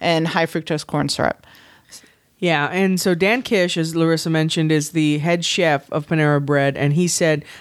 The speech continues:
Speaker 2: "My approach to food is pretty fundamental. I want people to experience the quality of the ingredients rather than something manipulated by additives."
Speaker 1: Yeah, that's, that's awesome.
Speaker 2: Yeah, and you know what's awesome, too, is that it shows, I mean, they're cutting edge. They're ahead of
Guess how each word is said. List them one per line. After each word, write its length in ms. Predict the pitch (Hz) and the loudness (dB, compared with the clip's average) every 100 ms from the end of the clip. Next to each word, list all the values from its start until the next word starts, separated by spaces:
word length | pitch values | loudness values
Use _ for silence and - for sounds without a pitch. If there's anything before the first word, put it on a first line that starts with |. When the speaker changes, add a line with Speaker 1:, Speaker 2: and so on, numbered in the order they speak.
| - | -6
Speaker 2:
"My 140 | 170 | 0
approach 400 | 175 170 226 - | 0 0 -2 0
to 80 | - | -2
food 340 | 277 208 190 190 | 0 0 0 0
is 140 | 160 | -4
pretty 240 | - 170 | -2 -2
fundamental. 580 | 165 160 147 143 139 139 | 0 0 2 2 2 0
I 100 | - | 0
want 200 | 147 151 | 2 2
people 240 | 147 156 165 | 0 -4 0
to 80 | 151 | -2
experience 420 | 139 - 156 147 | -2 -2 -2 -2
the 80 | 139 | -4
quality 440 | - 165 190 196 | 0 0 2 0
of 80 | 160 | -2
the 80 | 156 | 0
ingredients 640 | 143 147 156 165 180 - | 0 0 2 2 -2 -2
rather 260 | 151 151 160 | 0 0 0
than 180 | 151 | 0
something 460 | 139 156 156 165 151 | 0 -2 -2 0 0
manipulated 760 | 139 147 156 151 147 147 143 | 2 0 0 2 2 2 0
by 140 | 151 139 127 | -2 -2 0
additives." 600 | 131 123 - 110 151 - _ - | -2 -2 -8 -10 -12 -16 _ -4
Speaker 1:
Yeah, 280 | 180 156 151 - | 0 0 -4 0
that's, 300 | 180 175 - | 0 0 2
that's 200 | 208 180 | 2 4
awesome. 460 | 160 - 147 151 _ _ _ | 2 2 -4 -6 _ _ _
Speaker 2:
Yeah, 380 | 143 143 143 135 | -4 0 0 0
and 220 | - 180 202 | 0 -2 0
you 100 | 214 | 0
know 120 | 240 | 0
what's 260 | 220 180 - | -2 -4 -2
awesome, 460 | 170 175 175 156 | -2 -2 -2 -4
too, 300 | 156 180 160 | -2 0 2
is 160 | 156 147 | 2 0
that 240 | 147 135 - | 0 0 -2
it 220 | 160 160 | -6 -2
shows, 340 | - 226 196 | 0 0 0
I 80 | - | 0
mean, 160 | 175 165 | 0 2
they're 160 | 170 | 2
cutting 340 | 165 202 208 160 | 2 0 2 2
edge. 220 | 190 156 | 0 0
They're 200 | 160 196 | 0 0
ahead 360 | 156 165 170 | 0 0 2
of 420 | 170 151 131 139 | 4 2 0 -6